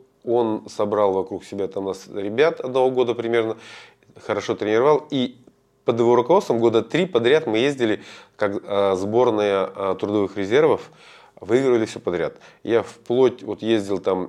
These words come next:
иркутские, все выиграл соревнования, районные, городские, областные. А, потом начались уже,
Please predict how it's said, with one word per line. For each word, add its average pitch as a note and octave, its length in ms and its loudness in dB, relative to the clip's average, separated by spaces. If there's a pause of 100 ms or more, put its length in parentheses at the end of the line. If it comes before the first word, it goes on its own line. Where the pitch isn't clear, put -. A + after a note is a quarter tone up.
иркутские, F3+ 720 0
все D#3 180 -2
выиграл C3+ 300 2
соревнования, A2+ 680 0 (340)
районные, C#3 840 4
городские, C#3 920 0
областные. C#3 1000 0 (420)
А, F#2 200 -2
потом G#2+ 260 -2
начались G#2 380 -2
уже, G2+ 320 -4